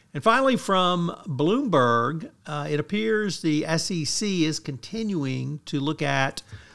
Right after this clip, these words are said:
uh, those it regulates whose employees are u-, using ephemeral, ephemeral messaging, as major hedge funds have been asked by the S E C to review,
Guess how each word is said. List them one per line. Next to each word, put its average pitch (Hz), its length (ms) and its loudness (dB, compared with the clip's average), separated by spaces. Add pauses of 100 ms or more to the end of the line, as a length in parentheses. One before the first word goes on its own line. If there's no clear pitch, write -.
(180)
uh, 143 180 0
those 165 540 4
it 151 80 -2
regulates 156 920 -2 (140)
whose 160 380 4
employees 170 560 4
are 139 80 0
u-, 135 420 -2
using 165 460 2
ephemeral, 156 880 -4
ephemeral 156 800 -4
messaging, 165 560 -4 (520)
as 135 180 -6
major 151 340 0
hedge 202 360 -2
funds 127 360 -4
have 127 80 -6
been 123 120 -8
asked 143 400 -2
by 151 140 -2
the 151 160 -2
S 147 180 -4
E 143 80 -6
C 139 240 -4
to 139 120 -8
review, 165 520 -2